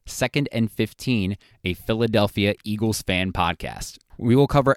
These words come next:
everything Philadelphia Eagles related, from news and highlights to predictions and analysis. We are giving a fan-based view of everything Philadelphia Eagles.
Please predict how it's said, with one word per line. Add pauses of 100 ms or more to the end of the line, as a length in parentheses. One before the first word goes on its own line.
everything
Philadelphia
Eagles
related, (160)
from
news
and
highlights
to
predictions
and
analysis. (160)
We
are
giving
a
fan-based
view (300)
of
everything
Philadelphia
Eagles.